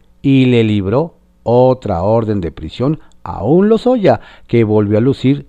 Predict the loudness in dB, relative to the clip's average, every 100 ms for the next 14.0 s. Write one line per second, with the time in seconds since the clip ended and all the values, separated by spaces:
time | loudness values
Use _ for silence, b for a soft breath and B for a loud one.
0 | -6 -2 -2 -2 -6 -6 -8 -8 -2 0
1 | 0 -2 B B B 0 4 4 2 0
2 | -2 -8 -18 -2 0 2 0 -4 -4 -2
3 | 0 -2 -2 -2 -2 -4 -20 -20 -14 -2
4 | 0 0 -2 -10 -2 0 0 -4 -4 0
5 | 0 0 -2 2 0 0 0 0 2 0
6 | 0 -6 -6 -14 -20 _ _ _ _ _
7 | _ _ _ 2 6 4 4 2 2 0
8 | -8 b b 2 4 4 0 -4 -4 -6
9 | -4 -2 -4 -2 -2 0 2 4 2 0
10 | -4 -6 _ b b -2 2 2 2 0
11 | 2 0 0 -6 _ -14 -8 -8 -2 0
12 | 0 0 -4 -4 -4 -2 -2 -6 _ _
13 | _ -16 -12 -4 -2 0 0 0 0